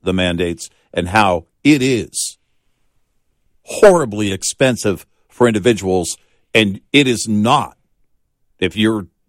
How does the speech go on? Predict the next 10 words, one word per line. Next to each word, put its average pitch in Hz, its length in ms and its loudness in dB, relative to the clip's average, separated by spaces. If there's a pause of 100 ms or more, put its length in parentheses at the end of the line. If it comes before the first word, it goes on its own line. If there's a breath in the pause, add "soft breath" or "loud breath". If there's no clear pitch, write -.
talking 120 480 0
about, 90 400 -2
uh, 85 240 -2
any 117 160 0
kind 101 220 -2
of 87 100 -6 (300)
social 113 640 -2
justice 82 760 -4
or 80 220 -8 (420)
inequities 110 800 -2